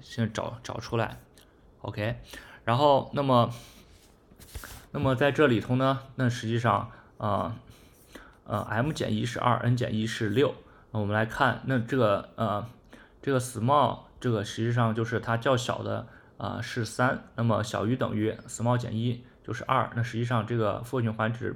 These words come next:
变两变，i 等于一和 i 等于二。OK，那么最开始的时候，i 等于一的时候是 M，M 加 N，呃，减，减一减一就是减二，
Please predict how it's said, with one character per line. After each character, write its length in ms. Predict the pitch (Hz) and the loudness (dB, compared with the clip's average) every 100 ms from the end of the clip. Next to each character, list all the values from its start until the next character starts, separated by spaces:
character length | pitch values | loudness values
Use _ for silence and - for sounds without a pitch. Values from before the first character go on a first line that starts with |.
| - | -4
变 220 | 127 120 | -2 0
两 180 | 117 117 | 0 -2
变， 160 | 120 | -2
i 180 | 117 117 | 0 0
等 240 | 117 101 98 | 0 -4 -4
于 40 | |
一 320 | 104 123 131 - - - _ | -4 -4 -4 -8 -20 -20 _
和 400 | 113 - 101 101 - | -20 -14 -6 -4 -4
i 160 | 113 117 | -2 -2
等 180 | 117 95 | -2 -6
于 60 | |
二。 320 | 98 123 120 - - _ _ _ | -4 -2 -2 -4 -20 _ _ _
OK， 380 | 110 110 107 117 - - - | -10 -4 -4 -6 -12 -18 -8
那 80 | 139 | -2
么 120 | 127 | 0
最 160 | 123 | 2
开 160 | 151 160 | 4 4
始 140 | 156 | 2
的 120 | 107 107 | 0 0
时 100 | 127 | 0
候， 60 | |
i 180 | - 131 | 2 2
等 240 | 127 107 | 2 0
于 60 | 104 | 0
一 140 | 113 | 0
的 140 | 135 120 | 2 2
时 100 | 117 | 2
候 120 | 104 | -2
是 140 | - | -2
M，M 880 | 104 107 117 123 - - 110 117 127 | 0 0 0 -4 -12 -8 -2 0 0
加 220 | 123 123 | 0 0
N， 360 | 120 139 139 147 - - - | 0 0 -2 -6 -14 -20 -10
呃， 260 | 107 104 92 | -4 -2 -4
减， 500 | - 107 82 85 117 | -4 -4 -2 -4 -10
减 280 | - 110 101 | -8 -4 -2
一 100 | 131 | -4
减 180 | - 92 | -4 -2
一 100 | 113 | 0
就 120 | 131 | 2
是 80 | 117 | 0
减 160 | 117 - | 0 -2
二， 300 | 120 117 | 2 2